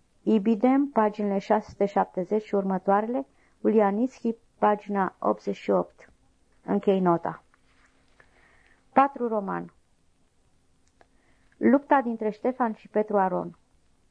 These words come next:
Această îndoită siguranță rușinoasă nu ținu însă multă vreme. Și Aron,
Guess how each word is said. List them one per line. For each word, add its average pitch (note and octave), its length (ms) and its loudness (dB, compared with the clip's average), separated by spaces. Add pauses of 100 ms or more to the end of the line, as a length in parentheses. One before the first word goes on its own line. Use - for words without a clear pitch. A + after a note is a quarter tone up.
(560)
Această E4 400 2
îndoită C4+ 400 0
siguranță B3 560 0
rușinoasă G#3+ 580 -2
nu A#3 160 2
ținu A3 340 0
însă G3+ 240 2
multă F#3 280 0
vreme. E3 380 -2 (800)
Și - 180 0
Aron, B3+ 420 2